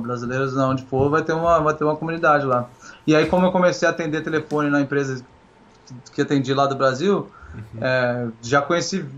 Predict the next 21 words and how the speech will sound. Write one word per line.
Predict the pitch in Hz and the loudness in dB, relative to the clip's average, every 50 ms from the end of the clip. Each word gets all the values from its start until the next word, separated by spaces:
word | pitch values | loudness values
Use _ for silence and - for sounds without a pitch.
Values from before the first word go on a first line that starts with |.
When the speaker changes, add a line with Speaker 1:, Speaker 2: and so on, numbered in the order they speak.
| 135 139 | -12 -10
Speaker 1:
uns | 151 165 160 139 | -8 -8 -8 -8
vinte | 131 147 185 214 208 214 | -4 -2 0 0 0 0
brasileiros | 190 208 202 185 196 175 165 170 160 | 0 0 0 2 2 2 2 2 2
lá | 156 156 160 | 2 2 2
no | 170 | 2
primeiro | 156 165 160 165 185 208 | -2 -4 -2 0 0 0
dia, | 175 160 160 147 131 113 - - - - - - - - - - | 0 0 0 0 -2 -2 -6 -14 -20 -20 -20 -20 -20 -20 -14 -10
entendeu? | 135 113 123 117 117 120 127 | -8 -6 -2 0 0 0 2
E | 127 131 | 4 4
aí | 131 135 135 139 143 | 6 6 6 4 4
o | 139 | 2
pessoal | 165 160 - 170 170 | 0 0 2 0 2
come-, | - 175 180 - | 2 2 2 4
aí | 147 147 143 160 185 214 214 | 4 4 4 4 2 0 0
foi | 214 226 226 | -2 -4 -2
quando | 220 214 208 | -2 -2 -2
eu | 208 | -2
comecei | 208 - 208 208 202 190 - - 190 185 185 185 | -2 -4 -4 -2 -2 -4 -2 -2 0 0 0 -2
a | 185 - - _ _ _ _ - | -4 -8 -16 _ _ _ _ -2
procurar | 180 180 180 180 165 165 170 | -2 0 2 4 6 6 6
ajuda | 175 170 143 151 160 165 160 | 6 4 0 -4 -6 -6 -8